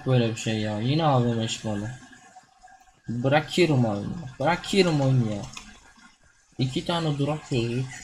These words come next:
ama yine A V M çıkmadı. Go my friend. Alanı verdi.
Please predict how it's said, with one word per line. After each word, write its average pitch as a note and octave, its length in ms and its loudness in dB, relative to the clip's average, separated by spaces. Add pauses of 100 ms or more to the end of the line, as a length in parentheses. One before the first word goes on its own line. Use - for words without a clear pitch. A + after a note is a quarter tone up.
(260)
ama C#3+ 380 0 (440)
yine D3+ 320 0 (120)
A B2 240 4
V B2 120 0
M C#3+ 280 0
çıkmadı. F#2+ 420 -8 (1120)
Go C#3+ 240 2
my C3 160 2
friend. C3 360 -2 (280)
Alanı D3+ 300 2
verdi. C#3+ 360 4